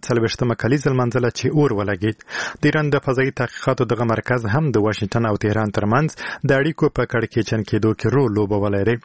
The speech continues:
د ایران ولسمشر حسن روحاني ویلي چې هیواد به یې ډېر ژر د هغو راکټونو په مرسته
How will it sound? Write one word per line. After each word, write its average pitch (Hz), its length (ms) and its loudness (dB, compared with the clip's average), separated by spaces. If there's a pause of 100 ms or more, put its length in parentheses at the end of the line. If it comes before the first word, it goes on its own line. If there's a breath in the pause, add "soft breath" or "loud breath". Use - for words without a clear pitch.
(160)
د - 120 -16
ایران 113 200 2
ولسمشر 107 540 0
حسن 107 260 0
روحاني 107 320 0
ویلي 120 240 4
چې - 120 -2 (120)
هیواد 120 240 0
به 120 80 2
یې 120 160 2
ډېر 143 140 2 (100)
ژر 107 120 0 (360 loud breath)
د 135 160 2
هغو 147 240 2
راکټونو 131 400 0
په 123 140 -2
مرسته 127 240 0